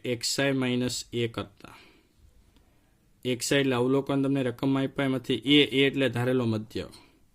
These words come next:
યાદ આવ્યું હશે તમને દસમાની અંદર આ વસ્તુથી ધારેલો મધ્યક અથવા ધારેલી કિંમત પણ કહી શકાય, બરાબર? કે એ તમારે ધારવાનો છે, એક્સઆઈ માંથી કોઈ પણ કિંમત ધારી શકો,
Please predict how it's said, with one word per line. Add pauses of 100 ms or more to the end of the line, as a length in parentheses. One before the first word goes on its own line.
(1400)
યાદ
આવ્યું
હશે
તમને
દસમાની
અંદર (680)
આ
વસ્તુથી
ધારેલો
મધ્યક
અથવા
ધારેલી
કિંમત
પણ
કહી
શકાય, (560)
બરાબર? (480)
કે
એ
તમારે
ધારવાનો
છે,
એક્સઆઈ
માંથી
કોઈ
પણ
કિંમત
ધારી
શકો,